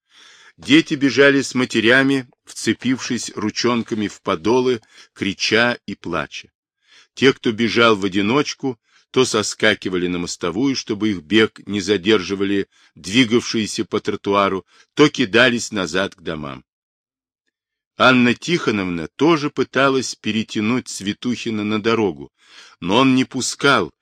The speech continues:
и они толкались, перегоняя плетущихся стариков, старух и обнимающих один другого ребятишек и женщин,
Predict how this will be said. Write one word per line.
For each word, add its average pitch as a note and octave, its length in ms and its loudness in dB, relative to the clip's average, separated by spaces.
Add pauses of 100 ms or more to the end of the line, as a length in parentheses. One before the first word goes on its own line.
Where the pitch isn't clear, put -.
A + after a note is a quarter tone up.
(240)
и G2 80 0
они A#2 200 2
толкались, A2 880 0
перегоняя G#2 720 0
плетущихся G#2 840 -6
стариков, G#2 680 -2
старух G#2+ 640 -4 (340)
и G2+ 80 -2
обнимающих G#2+ 960 2
один G#2 460 -2
другого G2+ 480 0
ребятишек G#2 840 -4
и A#2 120 -6
женщин, F#2+ 680 -2